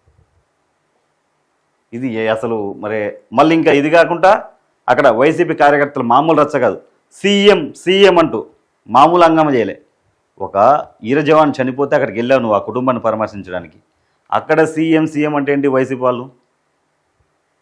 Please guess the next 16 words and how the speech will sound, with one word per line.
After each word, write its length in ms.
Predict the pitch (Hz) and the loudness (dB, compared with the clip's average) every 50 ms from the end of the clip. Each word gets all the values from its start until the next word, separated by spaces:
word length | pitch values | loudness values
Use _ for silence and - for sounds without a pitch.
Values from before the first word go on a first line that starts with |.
| _ - | _ -8
అంటే 280 | 120 117 143 120 120 | -2 -2 -2 -2 -2
సా-, 300 | 113 - 120 120 120 113 | 0 2 4 4 4 2
సావును 400 | 113 - 131 120 139 160 170 170 | 0 2 4 6 6 6 4 2
కూడా 140 | 170 175 170 | 2 2 4
రాజకీయంగా 480 | 143 135 135 135 123 139 147 143 131 117 | 6 4 4 2 0 -4 -2 0 2 2
వాడుకుంటారా 420 | 110 113 107 107 113 90 90 98 | 2 2 0 -4 -8 -8 -8 -8
మీరు? 380 | 101 107 113 139 165 - _ _ _ _ _ _ _ _ _ _ _ _ _ _ _ _ _ _ _ _ _ _ _ _ _ _ _ _ _ _ _ _ _ _ - | -6 -6 -8 -8 -10 -14 _ _ _ _ _ _ _ _ _ _ _ _ _ _ _ _ _ _ _ _ _ _ _ _ _ _ _ _ _ _ _ _ _ _ -14
ఇది 140 | 107 113 117 | -10 -8 -4
ఎంతవరకు 480 | 110 113 113 113 147 151 156 156 151 151 | -4 -4 -2 0 2 4 4 4 2 2
కరెక్ట్ 260 | 156 143 139 - - | -2 -2 -2 -2 -4
అనేది 200 | 139 135 135 139 | -4 -2 -2 -4
మరి 220 | 139 135 131 131 135 135 127 117 110 104 - - | -4 -4 -4 -2 -2 0 0 -2 -2 -6 -8 -4
నాకైతే 340 | 110 113 117 113 135 139 135 | -2 -2 0 0 2 2 2
అర్థం 280 | 123 120 117 139 139 135 | 2 2 0 -2 -2 0
కావట్లేదు 360 | 123 120 117 - 110 104 104 | 0 0 -2 -2 -8 -8 -8
నిజంగా. 500 | 104 101 101 110 113 104 95 104 143 | -8 -8 -6 -6 -6 -6 -8 -10 -10